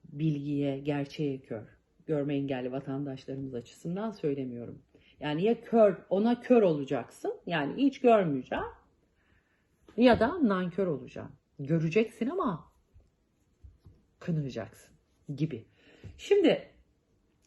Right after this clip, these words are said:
işte Allah hiçbir zaman bu ülkeye bir darbe daha yaşatmasın.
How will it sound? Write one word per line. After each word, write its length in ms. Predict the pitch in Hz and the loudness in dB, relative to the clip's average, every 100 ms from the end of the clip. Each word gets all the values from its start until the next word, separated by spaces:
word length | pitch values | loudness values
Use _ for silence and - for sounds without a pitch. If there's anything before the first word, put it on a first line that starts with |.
| - | -10
işte 420 | 185 - 202 143 - _ _ | -10 -2 0 0 -6 _ _
Allah 480 | 196 220 247 247 202 - | 0 4 4 2 -4 -4
hiçbir 260 | 269 - | -4 -4
zaman 360 | 180 175 226 294 - _ _ _ _ _ _ | -4 -2 -2 -4 -12 _ _ _ _ _ _
bu 120 | 214 | -2
ülkeye 540 | 202 160 185 190 240 262 | -2 -4 -2 -2 -2 -2
bir 240 | 180 190 | -2 0
darbe 320 | 185 180 185 175 | 0 0 0 -4
daha 300 | 156 208 - _ _ _ _ _ - | -4 -6 -10 _ _ _ _ _ -6
yaşatmasın. 800 | 170 170 170 - 127 - 233 | -4 -2 -6 -6 -12 -10 -12